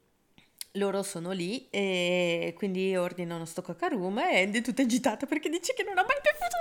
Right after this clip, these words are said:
alcolici. <laughs> E iniziano a bere e poi sono pronti per un altro giro e... ed è una serata open mic. Mic,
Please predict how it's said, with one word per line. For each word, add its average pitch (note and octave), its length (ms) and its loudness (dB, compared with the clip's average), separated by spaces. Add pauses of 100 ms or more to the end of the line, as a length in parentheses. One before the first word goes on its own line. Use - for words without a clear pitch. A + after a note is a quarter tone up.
alcolici. C#5+ 1400 8 (680)
<laughs> D#5 140 0 (540)
E B3 60 4
iniziano G#3 380 0
a G#3 60 -2
bere F#3 440 2
e F#3+ 540 -4 (680)
poi G#3+ 220 0 (100)
sono A#3+ 280 2
pronti G#3+ 320 4
per G#3+ 160 0
un G#3 80 2
altro G3 300 2
giro F3+ 480 -2
e... G3 500 -2 (140)
ed C#4+ 140 4
è G3 40 4
una F3 160 0
serata F#3+ 460 0
open F3+ 240 -4
mic. D#3+ 400 -8 (840)
Mic, F3+ 440 -8